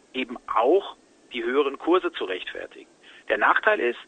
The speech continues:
beim Einstieg muss ich höhere Bewertungen in Kauf nehmen. Ich kann also nicht noch solche Unternehmen mit massiven Sicherheitsabschlägen auf den inneren Wert kaufen. Und bei Buffett ist es eben so, dass sich das schon verändert hat. Er war am Anfang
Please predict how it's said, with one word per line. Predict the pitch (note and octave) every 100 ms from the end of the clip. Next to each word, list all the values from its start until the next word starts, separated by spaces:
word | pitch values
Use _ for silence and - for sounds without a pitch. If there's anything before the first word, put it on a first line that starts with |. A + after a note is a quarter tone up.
| _ _
beim | A2 G2+
Einstieg | A2+ F3 - D3 D#3+
muss | D#3+
ich | - -
höhere | E3+ D#3+
Bewertungen | D#3+ E3 F#3 C#3 G#2+
in | F#2
Kauf | - F2+ -
nehmen. | F2
Ich | F2
kann | - C#3+
also | C3 A#2+
nicht | B2+ F#3+ -
noch | F3+ D#3+
solche | C#3+ F3 F#3
Unternehmen | - D3+ D3+ C#3+ D#3
mit | C#3+ -
massiven | A2+ - - D#3+ - A#2+
Sicherheitsabschlägen | - A#2+ A2 - A2+ - A2+ A2 G#2+
auf | A2
den | - G2+
inneren | A2 A2 G2+
Wert | G2 D3 -
kaufen. | - D#2+ - - - - -
Und | - -
bei | F2+
Buffett | - - D#2 -
ist | -
es | -
eben | - - -
so, | C#3 D3+ - -
dass | - -
sich | A#2
das | - - - -
schon | D#3 D#3+ - _ _ _ _ _
verändert | - - D#3 D#3 G#2
hat. | - E2
Er | E2+
war | F#2
am | A#2+ A2+
Anfang | E3 F#3+ F#3